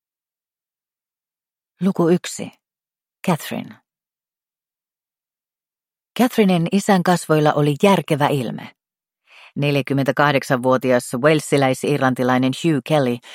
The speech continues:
turvautui kyseiseen ilmeeseen aina, kun Catherine tai hänen veljensä oli lähdössä reissuun ilman vanhempiaan. Catherine oli nähnyt järkevän ilmeen ensimmäisen kerran viisivuotiaana,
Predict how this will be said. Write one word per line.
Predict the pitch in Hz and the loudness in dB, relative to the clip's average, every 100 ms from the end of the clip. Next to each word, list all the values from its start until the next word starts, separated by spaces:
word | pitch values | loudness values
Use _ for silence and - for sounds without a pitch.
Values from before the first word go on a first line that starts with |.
| - - | -18 -2
turvautui | 226 180 151 151 147 | 2 2 2 0 0
kyseiseen | 214 214 185 - 160 | 0 2 2 4 0
ilmeeseen | 151 160 143 135 135 127 | 0 0 0 0 0 2
aina, | 127 135 123 | 2 0 -2
kun | 123 131 | -4 -2
Catherine | 151 - 139 127 | -2 0 -2 0
tai | 131 | 0
hänen | 131 135 | 0 0
veljensä | 131 151 135 123 123 117 | 2 2 2 0 -2 -2
oli | - 139 | 0 2
lähdössä | 143 139 135 143 | 2 0 -2 0
reissuun | 151 143 - 139 131 | 2 0 -2 -2 0
ilman | - 139 139 | 0 2 2
vanhempiaan. | 139 135 104 104 120 120 - 135 _ _ _ _ _ _ _ _ _ _ _ _ - | 2 0 -2 -6 -6 -6 -8 -12 _ _ _ _ _ _ _ _ _ _ _ _ -2
Catherine | 214 - 233 208 | 0 4 2 4
oli | 196 | 2
nähnyt | 190 180 175 - | 4 4 2 2
järkevän | 175 214 202 185 175 | 4 4 2 0 0
ilmeen | 165 170 147 135 127 | 2 0 2 0 -2
ensimmäisen | 123 139 143 156 139 135 139 | 0 0 0 0 0 0 0
kerran | 156 147 143 | 2 2 2
viisivuotiaana, | 156 160 - 123 117 123 117 117 | 2 0 0 -2 0 -2 -2 -4